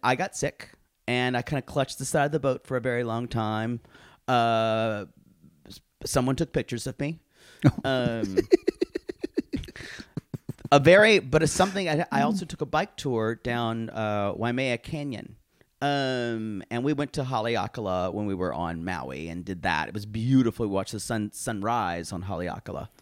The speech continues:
Speaker 1: Um, and we went to a couple other, like, uh, we climbed Diamond Head and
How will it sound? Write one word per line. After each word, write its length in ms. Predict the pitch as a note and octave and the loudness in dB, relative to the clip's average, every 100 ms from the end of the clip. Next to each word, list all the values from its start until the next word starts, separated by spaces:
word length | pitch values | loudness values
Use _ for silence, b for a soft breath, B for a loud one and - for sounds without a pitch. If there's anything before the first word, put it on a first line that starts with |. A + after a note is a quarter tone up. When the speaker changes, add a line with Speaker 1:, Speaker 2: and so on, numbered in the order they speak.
| b b b b _ | b b b b _
Speaker 1:
Um, 1000 | B2+ C3 B2 B2 A#2+ A#2+ A#2 A#2 A2 G#2+ - _ - | 4 6 6 4 2 -2 -2 -4 -4 -6 -10 _ 0
and 360 | C#3 C3 C3+ | 2 2 2
we 120 | E4 G#4 | 4 2
went 120 | G#4+ | 2
to 60 | |
a 60 | D#4 | -4
couple 260 | - E3+ C#3+ | -4 -2 0
other, 260 | B2 A#2 | 0 0
like, 300 | G2 G#2 - - _ - | 0 -4 -6 -20 _ -10
uh, 260 | A2 F#2+ F#2+ | -6 -2 -2
we 80 | A#2+ | -4
climbed 540 | - A#2 A2+ G#2+ - | -2 -2 -2 -4 -4
Diamond 340 | F#2+ F#2+ G2+ | -2 -2 -2
Head 640 | F#2+ F#2+ F2+ F2+ E2+ G2+ G#2 _ _ _ - | -2 -2 0 -2 -4 -6 -12 _ _ _ -10
and 400 | A2 A2 G#2+ G2 | -6 -4 -4 -6